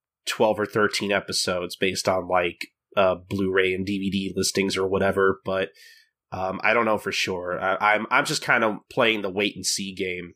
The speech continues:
I'm not super invested in, oh, like, when it's gonna end. I'm, again, I'm just kind of trying to enjoy it while it lasts, but it is, it is still kind of interesting to, like, take a look at, you know, how much longer it's gonna last.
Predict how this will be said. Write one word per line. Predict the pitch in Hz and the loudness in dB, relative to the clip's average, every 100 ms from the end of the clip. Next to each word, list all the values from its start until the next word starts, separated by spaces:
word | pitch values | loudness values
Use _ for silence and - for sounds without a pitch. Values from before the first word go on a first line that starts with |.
| _ _ _ 127 | _ _ _ -2
I'm | 151 | 2
not | 156 | 0
super | - 135 117 110 | 0 -2 0 0
invested | 101 107 101 104 95 | 2 2 0 -2 -4
in, | 95 | -4
oh, | 101 | -4
like, | 98 90 | -4 -4
when | 95 98 113 | -4 0 0
it's | 95 | 0
gonna | - 95 | -4 -4
end. | 90 98 95 | -4 -6 -2
I'm, | 101 113 - | -2 -2 -2
again, | 117 104 107 | -4 0 0
I'm | 127 | 0
just | 139 - | -4 -8
kind | - 107 | 0 0
of | 101 | 0
trying | - 101 98 | -2 -2 0
to | 95 | -4
enjoy | 92 95 | -4 -4
it | 92 | -4
while | 92 92 92 | 0 0 0
it | |
lasts, | 98 92 90 - - | 0 2 2 -2 -4
but | 92 90 - - - - _ | -4 -4 -8 -20 -20 -20 _
it | - 165 | 0 2
is, | 202 196 | 2 2
it | 196 | 2
is | 202 | 2
still | - 175 | 2 0
kind | 156 147 | 2 2
of | 123 | 4
interesting | 123 120 - 120 110 104 | 2 0 -2 0 0 -2
to, | 110 | -2
like, | 104 101 92 - - | 0 0 -2 -6 -8
take | - 107 | -4 -4
a | 98 | -4
look | 98 95 | -6 0
at, | 98 92 - _ _ | 0 0 -2 _ _
you | 101 | -6
know, | 95 90 85 _ 71 - | -2 -2 -6 _ -12 -4
how | 110 | -2
much | 101 95 - - | 0 -2 -6 -6
longer | 92 95 92 | -2 -2 -2
it's | 90 - | -4 -2
gonna | 98 90 | -4 -2
last. | 90 92 90 - - | 2 4 4 0 -4